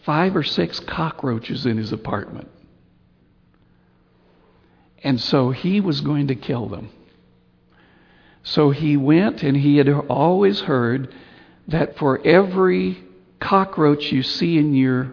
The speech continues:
house or apartment, there's a thousand others that are hiding someplace else that you can't see.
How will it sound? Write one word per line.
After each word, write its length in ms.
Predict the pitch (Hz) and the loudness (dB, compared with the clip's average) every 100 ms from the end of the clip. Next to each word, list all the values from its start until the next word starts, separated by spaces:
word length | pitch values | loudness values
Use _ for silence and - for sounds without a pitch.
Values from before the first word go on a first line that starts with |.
| - | -12
house 420 | - 139 139 139 - | -8 -4 -2 -4 -4
or 140 | 135 | -6
apartment, 680 | 113 151 135 - 113 117 - - _ _ _ _ _ _ _ _ _ - | -4 -4 -4 -4 -8 -10 -12 -20 _ _ _ _ _ _ _ _ _ -4
there's 180 | 143 | -2
a 80 | 160 | -2
thousand 640 | - 175 160 170 165 160 | 0 2 2 2 2 4
others 360 | 151 151 147 131 | 4 4 2 0
that 140 | 143 | 0
are 140 | 139 131 | 0 0
hiding 640 | 143 143 135 127 117 117 - - _ _ _ | 0 2 2 0 -2 -4 -10 -20 _ _ _
someplace 560 | - 135 123 135 113 - | -2 0 2 2 0 2
else 240 | 120 110 | 0 -2
that 160 | 127 120 | -6 -8
you 60 | |
can't 320 | 110 127 101 - | -2 -2 -2 -8
see. 320 | - - | -12 -12